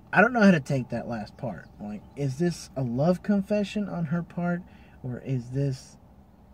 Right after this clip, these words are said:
because she's referring to, like, "I love you as well,"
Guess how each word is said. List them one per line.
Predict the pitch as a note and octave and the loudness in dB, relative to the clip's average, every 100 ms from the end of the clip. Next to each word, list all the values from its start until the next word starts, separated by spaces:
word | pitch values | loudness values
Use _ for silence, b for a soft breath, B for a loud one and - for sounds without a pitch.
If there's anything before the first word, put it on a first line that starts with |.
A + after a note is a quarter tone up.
| - - - - - - - - - - - - - - | -20 -20 -20 -20 -20 -20 -20 -20 -20 -20 -20 -20 -20 -10
because | C3+ C3+ C#3+ C#3 B2 | -6 -4 0 0 -2
she's | - C3 B2 | -6 -6 -6
referring | A#2+ C#3 B2+ A#2+ | -6 -2 -2 -2
to, | A#2 | -4
like, | A2+ - | -6 -4
"I | B2+ | -2
love | A#2+ B2+ A#2 | 0 -2 -2
you | A#2+ G#2 | -4 -6
as | G2+ | -6
well," | B2+ C#3 A2+ F#2+ | -2 0 0 -4